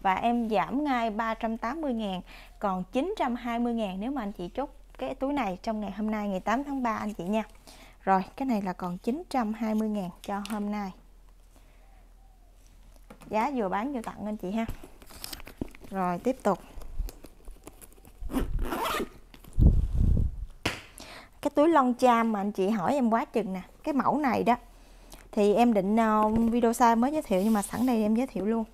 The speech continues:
Ờ, cái này á là cái hàng xuất chứ không phải là hàng, ờ,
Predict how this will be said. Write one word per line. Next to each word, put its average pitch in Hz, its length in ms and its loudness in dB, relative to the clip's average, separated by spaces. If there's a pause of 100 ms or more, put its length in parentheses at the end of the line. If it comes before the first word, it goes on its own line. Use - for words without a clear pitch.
(420)
Ờ, 185 200 -8
cái 311 120 -2
này 208 260 -2
á 247 80 0
là 233 180 -4
cái 254 200 -4
hàng 185 400 -4
xuất - 480 -6
chứ 294 120 -2
không 247 220 -2
phải 220 180 -2
là 247 100 -2
hàng, 185 360 -8
ờ, 180 300 -6